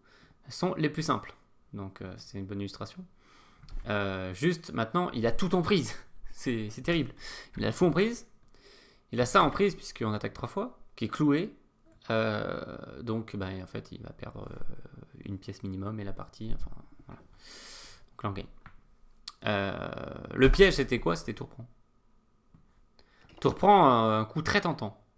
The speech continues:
Très tentant parce qu'on se dit, euh, si tu prends cette tour, je prends du fou,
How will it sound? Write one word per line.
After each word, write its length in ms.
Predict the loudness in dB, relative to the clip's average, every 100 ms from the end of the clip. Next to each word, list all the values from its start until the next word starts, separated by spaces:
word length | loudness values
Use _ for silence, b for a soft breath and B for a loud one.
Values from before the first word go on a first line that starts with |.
| _ b b b b -6
Très 220 | -2 2
tentant 400 | 6 6 8 6
parce 180 | 4 2
qu'on 200 | -2 -2
se 60 |
dit, 280 | -4 -2 2
euh, 320 | 2 2 -2
si 220 | -4 -10
tu 180 | -10 -12
prends 680 | -12 -10 -2 2 2 0 -8 -20 _ _ _ _ -8
cette 340 | -2 -2 -2
tour, 360 | -2 -2 -2 -10 -20 -20 _ -8
je 140 | -6
prends 420 | -6 -6 -4 -4 -6
du 160 | -10
fou, 400 | -12 -10 -8 -8